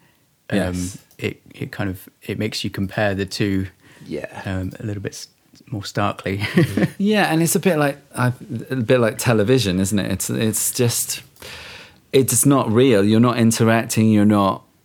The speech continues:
Speaker 2: really, you're not hearing the creaks or the noises or the heckles or
Speaker 1: Mm.
Speaker 2: somebody laughing inappropriately during a very poignant song.
Speaker 1: And that all adds into the atmosphere of the
Speaker 2: Absolutely.
Speaker 1: the
Speaker 2: Um,
Speaker 1: experience, yeah.
Speaker 2: yeah, and I, I think it changes the performance. I, I,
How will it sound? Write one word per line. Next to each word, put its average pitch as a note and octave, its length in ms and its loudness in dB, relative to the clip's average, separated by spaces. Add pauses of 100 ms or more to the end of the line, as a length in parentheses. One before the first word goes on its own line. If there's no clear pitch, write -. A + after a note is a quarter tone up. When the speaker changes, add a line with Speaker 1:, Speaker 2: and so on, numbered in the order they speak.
(240)
Speaker 2:
really, A#2 320 2
you're G#2+ 220 4
not G2 120 0
hearing A2 300 2
the F#2+ 60 0
creaks - 600 -2
or F#2+ 80 0
the F#2+ 80 0
noises G2+ 640 2
or F2+ 140 0
the F#2 100 0
heckles F#2+ 640 -2
or F#2+ 140 0
Speaker 1:
Mm. G#2 420 0
Speaker 2:
somebody A2 380 2
laughing G#2 460 0
inappropriately G2 640 -2
during F#2+ 260 -2
a F2+ 40 -2
very G2+ 200 0
poignant G2+ 500 -2
song. G#2 480 0
Speaker 1:
And A2+ 80 2
that B2 80 2
all B2+ 220 2
adds A2+ 240 0
into A2+ 200 0
the A2+ 100 0
atmosphere G#2+ 580 0
of F#2+ 180 -8
the - 140 -12
Speaker 2:
Absolutely. D3+ 1000 -2
Speaker 1:
the G#2+ 100 0
Speaker 2:
Um, A#2 40 0
Speaker 1:
experience, A2+ 640 0
yeah. A#2+ 160 -2
Speaker 2:
yeah, D3+ 420 2
and D#3+ 100 2
I, E3 120 0
I D#3 140 -2
think G3+ 280 0
it - 100 -2
changes D#3 440 2
the A2+ 80 -2
performance. G2 440 0
I, A2 80 2
I, B2 320 -4